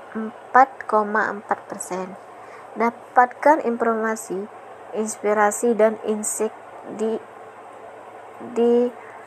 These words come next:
angka ini naik jika dibandingkan periode yang sama tahun dua ribu sembilan belas. Dengan pertumbuhan ekonomi sebesar lima koma satu persen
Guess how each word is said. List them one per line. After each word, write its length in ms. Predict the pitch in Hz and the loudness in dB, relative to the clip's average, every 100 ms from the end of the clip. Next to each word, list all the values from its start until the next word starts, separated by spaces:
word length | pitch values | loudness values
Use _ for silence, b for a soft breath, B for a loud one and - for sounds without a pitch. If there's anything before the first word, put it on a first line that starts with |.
| - | -2
angka 400 | 214 220 220 208 | 0 0 2 0
ini 400 | 208 196 185 202 | 0 -6 -6 -8
naik 480 | 208 202 196 208 - | -4 -2 -2 -4 -6
jika 240 | 208 - | -8 0
dibandingkan 640 | 214 202 196 190 196 226 220 | 0 0 -2 -4 -6 -6 -4
periode 400 | 208 196 190 208 | -2 0 0 0
yang 160 | 208 | -2
sama 400 | 208 190 180 180 190 - - | -4 -8 -6 -6 -8 -8 -6
tahun 320 | 196 214 208 | -4 -4 -4
dua 80 | 185 | -4
ribu 160 | 185 | -6
sembilan 280 | 196 - - 175 | -10 -10 -10 -8
belas. 240 | 175 185 - B B B B B - - - - | -10 -12 -18 B B B B B -20 -20 -18 -8
Dengan 640 | 220 233 269 311 339 254 - - - - - | -4 0 2 2 0 -8 -16 -18 -18 -18 -4
pertumbuhan 560 | - - 233 226 233 | -2 2 2 4 4
ekonomi 560 | 220 226 220 214 202 202 | 4 2 0 0 -2 -4
sebesar 560 | 226 202 202 - 226 220 | -4 -2 -2 2 2 2
lima 320 | 214 214 220 | 0 -2 -2
koma 240 | 202 196 | -2 -4
satu 320 | 202 190 185 | -4 -6 -8
persen 480 | 185 - 190 - 170 | -8 -8 -8 -6 -6